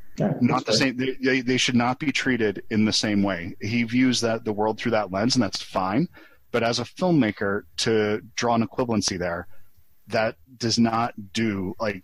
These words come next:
Speaker 2: this was a guy that was pro-segregation. Um, he, if he had his way, the states would still be separated. We wouldn't, um,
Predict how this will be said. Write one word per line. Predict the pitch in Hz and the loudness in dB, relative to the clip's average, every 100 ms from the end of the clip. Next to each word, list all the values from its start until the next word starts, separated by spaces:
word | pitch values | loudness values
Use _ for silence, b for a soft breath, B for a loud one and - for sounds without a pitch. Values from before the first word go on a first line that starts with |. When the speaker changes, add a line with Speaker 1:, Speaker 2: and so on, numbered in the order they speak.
| _ | _
Speaker 2:
this | 113 - | -4 0
was | 120 110 | 0 -2
a | |
guy | 107 107 | -2 -2
that | 110 | -2
was | 107 - | -4 -4
pro-segregation. | - 120 113 120 117 107 104 - 107 104 98 b b b - | 0 0 2 0 -2 -2 -2 -2 -2 -2 -2 b b b -4
Um, | 104 98 95 - | 0 0 0 -2
he, | 110 107 104 104 104 - - 101 92 92 95 - - - - | -4 -2 -2 -2 -4 -8 -10 -8 -8 -10 -12 -20 -20 -20 -6
if | 127 - | -6 -4
he | - 131 | 0 0
had | 117 120 | 0 -2
his | 123 110 | 0 -2
way, | 107 117 123 | 0 0 0
the | 90 | 0
states | - - - 101 - | -2 -2 -4 -6 -4
would | 101 | -4
still | - 107 | -4 -2
be | |
separated. | 104 - 107 110 110 107 104 | -2 -2 -2 -2 0 -2 -2
We | 90 | -6
wouldn't, | 82 95 113 107 - B B B | -4 0 2 2 0 B B B
um, | 95 101 98 | -2 0 2